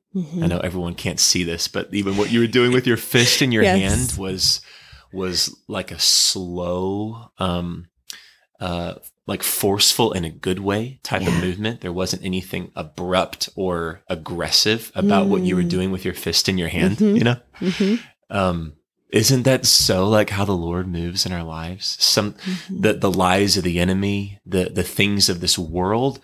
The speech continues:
Speaker 2: come abruptly. Um, the temptation of the adolescent kid to look at pornography or something that they shouldn't be
Speaker 1: Mm-hmm.
Speaker 2: seeing.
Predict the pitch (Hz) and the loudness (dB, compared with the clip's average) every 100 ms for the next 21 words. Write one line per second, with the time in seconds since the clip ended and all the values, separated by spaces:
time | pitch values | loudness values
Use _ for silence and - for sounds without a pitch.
0 | - - - 95 78 - 87 85 - 87 | -10 -6 -4 -4 -6 -6 -4 -4 -4 -10
1 | 80 82 - _ - - - _ - 92 | -12 -14 -20 _ -20 -20 -20 _ -4 -2
2 | 85 82 - - _ 98 - 90 90 - | -2 -6 -12 -20 _ -6 -4 -6 -6 -2
3 | 104 110 - 123 120 120 123 98 92 85 | 2 4 4 2 2 -2 -4 0 0 0
4 | 95 - 95 101 95 98 - 110 95 - | -2 2 2 2 0 0 0 0 -4 -8
5 | - - 113 104 92 90 - - - 92 | -10 -4 2 2 2 -4 -12 -20 -8 -6
6 | 87 87 85 - 98 85 85 85 82 - | -6 -6 -8 -8 -8 -6 -8 -8 -10 -8
7 | 82 82 - 87 - 87 87 - 87 95 | -8 -2 -2 -2 -6 -6 -6 -6 -2 0
8 | 101 101 76 85 90 92 90 82 82 | 0 -4 -4 0 2 0 -6 -12 -16